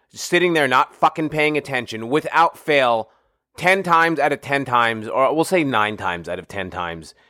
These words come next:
And yes, I come across idiot drivers that much here in Austin, Texas. It's just a part of the fucking culture here to drive like a fucking piece of shit.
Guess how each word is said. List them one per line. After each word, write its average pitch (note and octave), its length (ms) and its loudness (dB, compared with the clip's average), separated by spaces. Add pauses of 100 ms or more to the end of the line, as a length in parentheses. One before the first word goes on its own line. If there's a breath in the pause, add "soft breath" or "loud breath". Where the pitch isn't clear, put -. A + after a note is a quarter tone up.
(140 soft breath)
And C3+ 160 0
yes, C3+ 280 2
I A#2+ 180 2
come C3 180 0
across B2 420 0
idiot A#2+ 260 -4
drivers A2 440 0
that G#2+ 180 0
much G2 420 -2 (120)
here G2 260 0
in G2 60 -2
Austin, F#2 380 0
Texas. D#2+ 500 -6
It's E2 200 -8
just G2 220 -6
a G2 80 -6
part A2 240 2
of G#2 60 0
the G2+ 80 0
fucking G2+ 420 0
culture F#2 380 -2
here D#2+ 180 -4
to G2 100 -8
drive F#2 280 0
like F#2+ 120 -2
a F2+ 60 -8
fucking G2 320 -2
piece F#2 220 -10
of E2+ 80 -12
shit. E2 260 -2